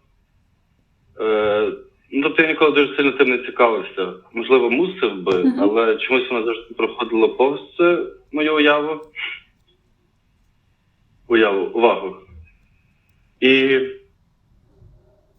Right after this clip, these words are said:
Speaker 1: е, я думаю, що так. Ну, чисто, якщо, я думаю, що так, за це мали би нести покарання люди.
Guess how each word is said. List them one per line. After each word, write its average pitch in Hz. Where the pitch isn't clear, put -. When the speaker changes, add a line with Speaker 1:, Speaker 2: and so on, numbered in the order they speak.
Speaker 1:
е, 110
я 139
думаю, 175
що -
так. -
Ну, 139
чисто, 151
якщо, 131
я 143
думаю, 185
що -
так, 135
за 135
це 165
мали 143
би 117
нести 117
покарання 127
люди. 165